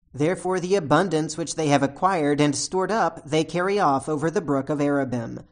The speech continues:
For the cry of distress has gone around the territory of Moab, its wail goes as far as Eglaim, and its wailing even to Beer Elim. For the waters of Dimon are full of blood. Surely I will bring added woes upon Dimon,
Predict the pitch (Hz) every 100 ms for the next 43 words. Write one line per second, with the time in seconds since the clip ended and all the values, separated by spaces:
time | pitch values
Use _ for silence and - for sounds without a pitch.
0 | _ _ _ 190 190 - 214 226 226 196
1 | 208 - 208 151 135 165 131 160 180 202
2 | 202 226 220 185 208 214 240 240 233 151
3 | 151 151 156 185 202 131 131 131 - -
4 | - 180 180 165 185 202 190 160 196 185
5 | 202 - 185 196 202 208 202 208 196 135
6 | 127 117 - 156 151 160 160 156 175 180
7 | 139 131 123 180 175 175 160 175 190 190
8 | 135 117 - - _ _ _ 151 139 135
9 | 139 151 156 139 165 151 165 175 208 208
10 | 185 185 180 202 220 208 147 165 170 147
11 | - - _ _ - 127 127 131 139 131
12 | 143 165 170 135 156 180 139 156 247 202
13 | 196 196 156 120 127 117 127 127 127 123
14 | 117 131 123